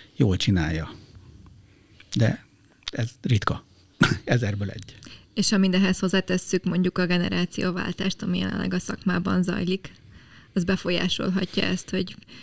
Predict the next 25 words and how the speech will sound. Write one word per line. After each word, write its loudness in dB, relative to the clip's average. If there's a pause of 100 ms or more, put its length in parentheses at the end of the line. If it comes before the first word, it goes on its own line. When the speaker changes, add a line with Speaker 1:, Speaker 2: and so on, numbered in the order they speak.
(280)
Speaker 2:
ki 4
a, 2 (140)
a -6
hagyományos, 4
vagy -4
a 0 (260)
nem 6
hagyomány-, 6
vagy -2
a -2
modernebb 2
digitalizált 0
vonalat 0
viszi, -4
vagy -2
a -2
hibridet, 0
tehát -2
ebbe 2 (200)
lehetnek 0
különbségek 0
a -2
jövőben? 0 (760)
Speaker 1:
Nyilván 4
lesz, 0